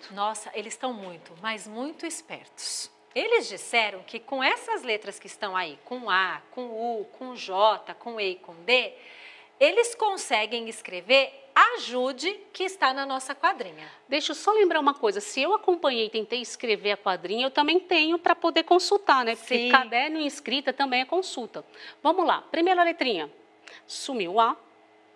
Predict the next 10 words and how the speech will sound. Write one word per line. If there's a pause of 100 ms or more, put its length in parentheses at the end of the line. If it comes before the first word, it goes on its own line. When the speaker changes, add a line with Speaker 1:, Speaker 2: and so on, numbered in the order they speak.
(560)
Speaker 2:
depois (720)
o
J
aparece, (1120)
o (640)
U, (1300)
D (880)
e
o
E.